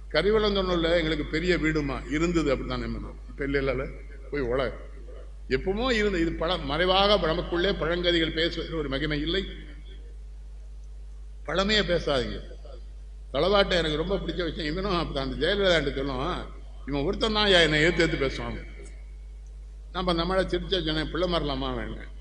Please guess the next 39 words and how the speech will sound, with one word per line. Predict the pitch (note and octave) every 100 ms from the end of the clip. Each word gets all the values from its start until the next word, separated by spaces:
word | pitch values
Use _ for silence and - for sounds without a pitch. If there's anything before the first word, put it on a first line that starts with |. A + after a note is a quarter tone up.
| - - -
உடனே | F3+ F3+ -
சிரிச்சது, | E3+ E3+ D3 C3
என்ன | D3
அவங்க | C3+ C3+
ஆள் | F3
பூரா | F3+ F3
அப்படித்தான் | D3 D3 B2+
பேசுறாங்க. | C3 B2 A#2+ A2 A2 - - - - - - -
அந்த | C3+ D#3+
அம்மா | F#3
பொதுக்குழு | E3+ G3+ G3 F#3
செயற்குழு | F3+ F3+ E3+
கூப்பிட்டா, | E3 E3+ F3
"இவன் | D#3+ E3+
தான், | D#3+
எல்லாம் | F3 F#3+ F#3
தப்புமா?" | G3 A3 G3 F3
அப்படிமா | D#3 C#3 C3+
நான். | A#2+ - - - - - - - - -
அந்த | - F#3
அம்மா | A#3
அதை | G3+ F3
ரசிச்சது, | F3+ G3 G3 D3 A2+ - - - -
"என்ன | C#3+ D3+
இவனு, | D#3+ D#3+ D3
இவன் | D3+
அதுக்கு | D3 F3+
தான் | G#3 F#3+
எனக்கு | D3+ D#3+
பிடிக்கும்னு." | D#3+ D3+ B2+
அப்ப | -
தளவாட்டை | C#3 D#3 F3+ D#3
சொன்னேன், | D3+
"அப்ப | D3 D#3
அவன் | C#3
மேல | D3 D3
ரொம்ப | C#3+ C3+
அன்பு | D3 D3
வச்சிருக்கா, | C3+ A2+ A2